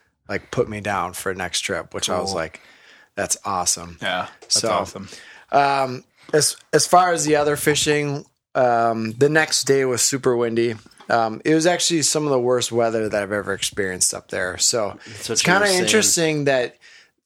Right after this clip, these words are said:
Speaker 1: literally a couple days after you got out,
Speaker 2: Yep.
Speaker 1: maybe a day after you got out.
Speaker 2: I think it was one day.
Speaker 1: Yeah, and you
Speaker 2: Yeah.
Speaker 1: had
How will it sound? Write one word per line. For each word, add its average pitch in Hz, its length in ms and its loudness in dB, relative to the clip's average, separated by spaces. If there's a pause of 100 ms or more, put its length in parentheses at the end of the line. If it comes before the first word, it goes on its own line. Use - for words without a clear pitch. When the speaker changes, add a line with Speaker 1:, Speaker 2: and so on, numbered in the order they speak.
(420)
Speaker 1:
literally 139 680 4 (200)
a 123 60 -2
couple 139 380 0
days 117 680 0 (720)
after 131 380 0
you 123 340 0
got 117 440 0
out, 120 320 0 (540)
Speaker 2:
Yep. 113 280 -2 (200)
Speaker 1:
maybe 156 320 2
a 113 60 0
day 127 300 0
after 107 280 -2
you 104 180 -4
got 104 220 0
out. 98 260 -2
Speaker 2:
I - 40 -6
think 147 180 2
it 139 80 2
was 120 160 -2
one 110 420 -4
day. 101 360 -4
Speaker 1:
Yeah, 127 320 2
and 113 240 -4
you 107 80 2
Speaker 2:
Yeah. 156 100 4
Speaker 1:
had 131 300 0